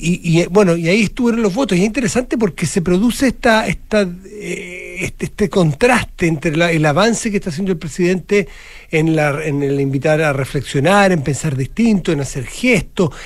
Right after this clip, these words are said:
en ir a, a, a la escuela suboficial el día joven combatiente y decirles que ellos tienen el derecho al uso de la fuerza, eh, versus, versus el, la votación en bloque, en con-, no en contra exactamente, porque no sabemos qué hubiera votado el presidente Boric siendo diputado,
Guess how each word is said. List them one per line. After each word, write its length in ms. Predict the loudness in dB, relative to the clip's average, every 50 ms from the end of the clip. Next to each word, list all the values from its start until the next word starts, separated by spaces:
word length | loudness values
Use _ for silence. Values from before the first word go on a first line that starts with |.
| -16 -8
en 180 | -4 0 2 4
ir 220 | 4 4 6 6
a, 240 | 6 6 4 4 2
a, 240 | 0 -2 -4 -8 -8
a 200 | -8 -8 -6 -6
la 160 | -4 -6 -6
escuela 280 | -8 -6 -2 -2 -2 -2
suboficial 580 | 0 -2 -2 -2 -2 -6 -6 -2 0 0 0
el 120 | 0 -2 0
día 180 | 0 0 0
joven 300 | 0 0 0 0 0 0
combatiente 580 | -2 -4 -4 -2 -2 0 2 0 0 0 0 -2
y 40 | -2
decirles 360 | -2 -2 -2 -2 -2 -2 -2
que 80 | 0 0
ellos 120 | 0 0 -2
tienen 400 | 0 0 2 2 4 2 0 -2 -6 -16 -16 -16 -12 -6
el 140 | -4 -2 0
derecho 320 | 2 2 2 2 0 -2
al 60 | -2
uso 120 | -2 -2 -4
de 60 | -4
la 60 | -4 -4
fuerza, 480 | 0 2 2 2 2 2 0 0 0 0 -6 -16 -16 -16 -16 -14 -14 -14 -14 -10 -4
eh, 360 | 0 2 2 2 2 0 -2 -4 -14 -16 -10 -6
versus, 760 | -4 0 2 2 2 2 0 -4 -6 -6 -8 -10 -10 -10 -10 -4
versus 440 | 0 0 0 0 -2 -2 0 2 2
el, 160 | 2 2 2
la 100 | 2 2
votación 380 | 2 0 0 -2 0 2 2
en 140 | 4 4 6
bloque, 560 | 6 6 6 4 4 2 -2 -4 -2 -4 -4 -6
en 100 | -8 -8
con-, 420 | -10 -6 -2 0 0 0 -2 -6 -12 -18 -16 -10
no 160 | -6 -4 -4
en 80 | -4 -4
contra 300 | -4 -4 -4 -4 -4 -4 -6
exactamente, 680 | -6 -6 -8 -8 -4 -2 0 0 0 0 -2 -2 -6 -6
porque 280 | -4 -4 -8 -8 -6 -8
no 60 | -6
sabemos 280 | -4 -2 -2 -2 -2 -2
qué 100 | -2 0
hubiera 100 | 0 0
votado 220 | 0 0 0 -2 -2
el 40 | -2
presidente 380 | -4 -10 -8 -8 -8 -4 -2
Boric 220 | -2 0 0 -2 -4
siendo 220 | -8 -6 -4 -2
diputado, 520 | -2 -2 -2 -4 0 0 2 0 0 -4